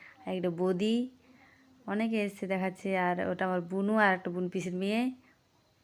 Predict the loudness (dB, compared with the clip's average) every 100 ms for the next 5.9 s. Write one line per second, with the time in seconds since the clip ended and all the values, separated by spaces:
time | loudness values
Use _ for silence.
0 | _ _ _ _ -2 2 4 4 2 2
1 | 2 0 -4 -4 -2 0 2 2 0 -2
2 | 0 0 0 -2 -2 -4 -4 -4 -4 -4
3 | -6 -6 -8 -20 _ -8 -2 0 0 0
4 | 2 2 0 -2 0 2 0 -2 -4 -4
5 | -4 -4 -4 -2 0 0 0 0 0